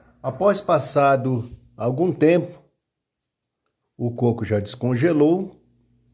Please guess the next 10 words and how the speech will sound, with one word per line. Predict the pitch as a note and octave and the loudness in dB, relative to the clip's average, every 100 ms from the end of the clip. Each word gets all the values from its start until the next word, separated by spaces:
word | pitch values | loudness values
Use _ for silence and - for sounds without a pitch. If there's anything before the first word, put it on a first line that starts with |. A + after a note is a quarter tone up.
| _ _ _ _ - | _ _ _ _ -6
e | B2+ | 0
eu | C#3 | 2
vou | D#3+ | 2
passar | E3 G3+ G3+ - B2+ C#3 D3 - - _ _ _ _ | 2 2 2 -2 0 0 -2 -8 -20 _ _ _ _
a | A2 | -4
bater | A#2 A#2 G#2+ | -2 -2 -4
o | G#2 | -4
martelo | A#2 A2+ - C#3 C#3+ C3+ | -2 -4 -2 -2 0 -2
com | A#2 G#2+ | -4 -6
bastante | G2 F#2 - C#3 C3+ C3 A2 | -6 -8 -6 -6 -6 -8 -12